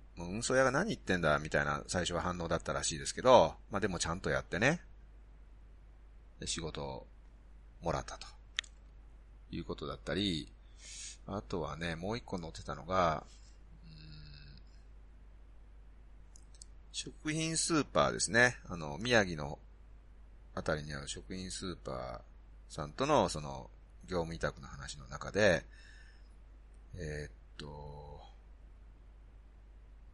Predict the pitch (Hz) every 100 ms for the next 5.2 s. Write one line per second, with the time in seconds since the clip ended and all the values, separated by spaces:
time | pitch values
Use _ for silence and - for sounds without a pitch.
0 | - - - - - - - - - -
1 | - - - - - - - - - -
2 | 110 - - - 110 95 90 87 85 -
3 | - - - - - - - - - -
4 | - - - - 175 151 117 98 87 85
5 | 117